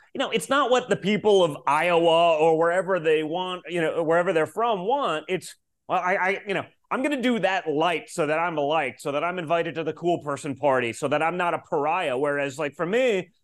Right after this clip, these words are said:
in Washington, D C, if you're considered a pariah by that same fake news, it's because you're actually doing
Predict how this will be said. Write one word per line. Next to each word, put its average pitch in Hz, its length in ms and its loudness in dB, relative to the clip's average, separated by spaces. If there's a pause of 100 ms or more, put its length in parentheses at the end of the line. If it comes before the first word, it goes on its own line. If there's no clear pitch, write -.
(180)
in 170 140 0
Washington, 190 540 0
D 170 100 0
C, 247 220 -4
if 170 80 0
you're 233 160 -2
considered 220 380 -2
a 165 100 -2
pariah 170 500 0
by 156 160 -2
that 160 200 -4
same 165 260 -6
fake 170 280 -6
news, 208 300 -2 (220)
it's 240 160 -4
because 247 360 0
you're 240 280 2
actually 233 580 0
doing 160 600 2